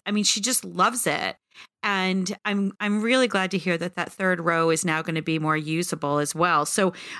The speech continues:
I'm going on that G M C event, uh, in, in January, I think it is. Uh,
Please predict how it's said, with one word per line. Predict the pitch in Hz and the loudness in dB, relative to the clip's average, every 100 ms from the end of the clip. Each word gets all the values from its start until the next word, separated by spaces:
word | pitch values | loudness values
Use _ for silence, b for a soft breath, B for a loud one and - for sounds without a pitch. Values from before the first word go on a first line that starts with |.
| - | -2
I'm | 226 247 254 | 0 2 2
going | 254 240 240 | 2 2 4
on | 214 214 | 4 2
that | 208 190 | 2 0
G | 214 196 | 2 2
M | 185 | 2
C | - 214 202 208 190 _ _ - | 0 2 2 2 -2 _ _ -6
event, | 175 175 160 160 - - | -2 0 0 -2 -4 -6
uh, | - 165 160 156 - | -2 -2 2 0 0
in, | 196 180 170 165 - _ _ _ _ - | 0 2 2 0 -4 _ _ _ _ -2
in | 196 185 170 147 _ - | 2 2 0 -4 _ -4
January, | 214 208 269 359 370 381 | -2 0 0 -2 -2 -4
I | 359 | -6
think | 359 359 | -8 -6
it | 381 | -2
is. | 381 - B B B - | -2 -4 B B B -2
Uh, | 208 196 190 185 185 | 0 2 4 4 2